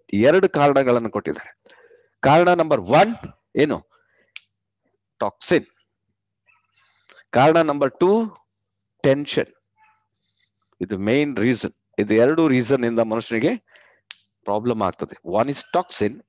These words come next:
ಇನ್ನೊಂದು ಟೆನ್ಷನ್. ಎರಡು ಟಿ ನೆನ್ಪಿಟ್ಕೊಳ್ಳಿ. ಫಿಫ್ಟೀನ್ ಇಯರ್ಸ್ ರಿಸರ್ಚ್ ಮಾಡಿದ್ದಾರೆ ಇದ್ರ ಬಗ್ಗೆ.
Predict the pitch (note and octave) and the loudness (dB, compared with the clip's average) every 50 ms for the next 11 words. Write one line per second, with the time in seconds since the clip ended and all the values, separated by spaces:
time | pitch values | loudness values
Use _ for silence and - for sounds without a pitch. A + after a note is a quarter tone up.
0 | _ _ _ - G#2 A2 A#2 A#2+ A2+ A#2+ - - F3 D#3+ C#3+ G#2+ - - - - | _ _ _ -8 -6 -6 -6 -6 -8 -10 -8 -4 -4 -4 -4 -6 -12 -16 -16 -18
1 | _ _ _ _ _ _ - A#2 C3 D3+ D#3+ D#3+ C3 - D#3+ D#3+ D3+ D3 D3 D#3 | _ _ _ _ _ _ 0 0 2 2 0 -2 0 2 2 2 2 2 0 -2
2 | - D#3 - - - - - _ _ _ _ _ _ _ - - - - - - | -4 -6 -8 -8 -14 -20 -20 _ _ _ _ _ _ _ -20 -20 -20 -20 -20 -20
3 | _ _ - - C#3+ - _ - G#3 A3 G#3+ E3 C#3+ D3 F3 F#3 E3 - D#3+ C3+ | _ _ -6 -4 -4 -4 _ 0 0 0 0 2 2 4 4 2 2 0 0 0
4 | C#3 D3 - F3 C#3+ - - B2+ A2 G2+ D#2 D#2 E2 D#2 E2+ F2 F2 E2 C#2+ - | 0 0 0 -2 -4 -4 -4 -4 -2 -2 0 -2 -2 -2 -2 -4 -6 -6 -6 -8
5 | - - _ | -10 -16 _